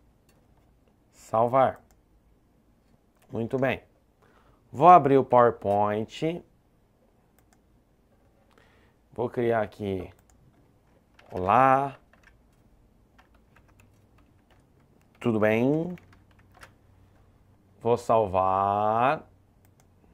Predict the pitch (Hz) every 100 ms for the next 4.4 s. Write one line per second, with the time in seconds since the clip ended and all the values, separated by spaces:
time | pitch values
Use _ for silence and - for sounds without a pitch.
0 | _ _ _ _ _ _ _ _ _ _
1 | 117 120 117 107 101 98 92 87 87 90
2 | 92 95 98 117 131 - - 107 117 117
3 | 110 104 107 101 98 95 98 92 95 101
4 | 107 117 139